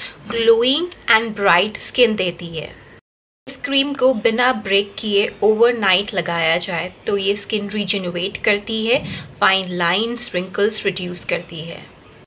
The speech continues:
cream का more target है कि skin के dark spots, fine lines या फिर किसी भी तरीके के wrinkles हो, उसको reduce करना। ये day cream नहीं है, ये night cream है।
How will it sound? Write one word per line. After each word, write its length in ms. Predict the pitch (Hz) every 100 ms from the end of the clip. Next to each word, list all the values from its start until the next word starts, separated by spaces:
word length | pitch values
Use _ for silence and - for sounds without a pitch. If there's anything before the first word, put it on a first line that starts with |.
| _ _ _ _ -
cream 240 | 302 302 285
का 140 | 311
more 340 | 277 220 233 247
target 460 | 214 185 214 220 254
है 100 | 247
कि 180 | 247
skin 340 | 220 - 220 214
के 400 | - 226 233 254 - - -
dark 280 | 202 190 -
spots, 640 | - 220 214 214 214 -
fine 460 | - - 190 175 170
lines 680 | 165 175 190 220 226 226 - - - -
या 200 | 208 185
फिर 220 | 180 208 196
किसी 340 | - 254 277
भी 120 | 277
तरीके 280 | 269 233 226
के 140 | 226
wrinkles 540 | 220 180 180 226 226 240
हो, 60 |
उसको 420 | 233 - 214 - 233
reduce 440 | 214 202 185 180
करना। 440 | 190 147 - 87 - - - _ _ _ _ -
ये 40 |
day 220 | 226 208 220
cream 260 | - 240
नहीं 220 | 240 233
है, 60 | 240
ये 120 | 262
night 360 | 220 175 180 -
cream 300 | - 208
है। 80 | 208